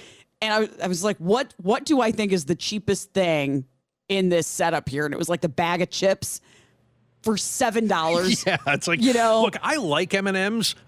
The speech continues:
Speaker 2: I don't
Speaker 1: Yeah.
Speaker 2: like 'em enough to pay twenty-five bucks for one package of M and M's, but I, I do enjoy them.
Speaker 1: So my guess is that that hundred dollar fee is probably on that list.
Speaker 2: Doubtless. So
Speaker 1: that you're supposed to read.
Speaker 2: Yeah, but again,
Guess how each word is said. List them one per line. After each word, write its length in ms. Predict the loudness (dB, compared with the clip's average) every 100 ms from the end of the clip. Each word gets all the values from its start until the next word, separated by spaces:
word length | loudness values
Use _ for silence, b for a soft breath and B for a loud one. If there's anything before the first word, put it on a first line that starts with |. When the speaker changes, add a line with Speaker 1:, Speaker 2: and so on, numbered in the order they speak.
| -2
Speaker 2:
I 120 | 2
don't 100 | 4
Speaker 1:
Yeah. 120 | 4
Speaker 2:
like 200 | 2 0
'em 120 | 0 0
enough 260 | 0 0
to 100 | -2
pay 220 | -2 -2
twenty-five 760 | -2 -4 -2 -2 -2 0 0 -2
bucks 280 | 0 0 -2
for 180 | -4
one 300 | -2 0 0
package 420 | 0 2 2 0 -2
of 80 | -2
M 140 | -2
and 80 | -2
M's, 280 | -2 -2 -2
but 140 | -4
I, 100 | -4 -4
I 80 | -2
do 180 | -2
enjoy 320 | -2 -2 -2 -2
them. 280 | -4 -8 -12 _ _ _ _ -2
Speaker 1:
So 160 | 0
my 140 | 2 0
guess 300 | -2 -2 -2
is 140 | 0
that 160 | 0 0
that 120 | -2
hundred 280 | 0 0 2
dollar 260 | 2 0
fee 200 | -2 -4
is 120 | -4
probably 400 | -2 -4 -2 -2
on 140 | 0 -2
that 140 | -4 -6
list. 340 | -10 -10 -14 -18 _ _ _ _ _ _
Speaker 2:
Doubtless. 420 | -4 -4 -6 -6
So 460 | -4 -4 -4 -4 -2
Speaker 1:
that 120 | -4
you're 120 | -2
supposed 380 | -4 -2 -4 -4
to 80 | -8
read. 280 | -10 -12 -8
Speaker 2:
Yeah, 540 | -6 -4 -2 -2 -4 -6 -6
but 120 | -4
again, 440 | -2 0 0 -4